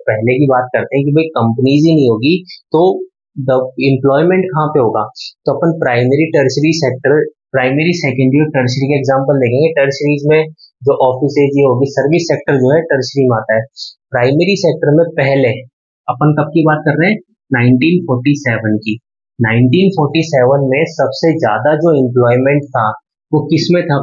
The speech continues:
Primary sector में था सबसे ज्यादा employment। सबसे ज्यादा लोग बाग खेती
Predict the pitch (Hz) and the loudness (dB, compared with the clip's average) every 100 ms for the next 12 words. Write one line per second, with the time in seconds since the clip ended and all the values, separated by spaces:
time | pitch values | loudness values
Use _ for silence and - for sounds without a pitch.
0 | 135 117 117 123 139 131 117 - 117 113 | -2 0 2 2 0 0 -4 -2 0 0
1 | 110 113 120 123 120 113 110 110 110 107 | 0 -4 -6 -6 -2 0 0 -2 -2 -2
2 | 107 110 131 - 151 139 147 135 117 117 | -2 -2 -4 -2 0 2 2 2 0 0
3 | 135 147 - 117 117 151 | -2 -4 -6 -6 -2 2